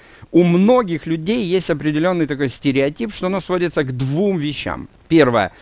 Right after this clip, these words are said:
это нравоучение, когда мы объясняем, что такое хорошо, что такое плохо.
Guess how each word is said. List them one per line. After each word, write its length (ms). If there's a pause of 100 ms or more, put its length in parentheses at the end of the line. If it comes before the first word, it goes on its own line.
(200)
это 300
нравоучение, 920
когда 300
мы 260
объясняем, 520
что 120
такое 220
хорошо, 420
что 180
такое 220
плохо. 380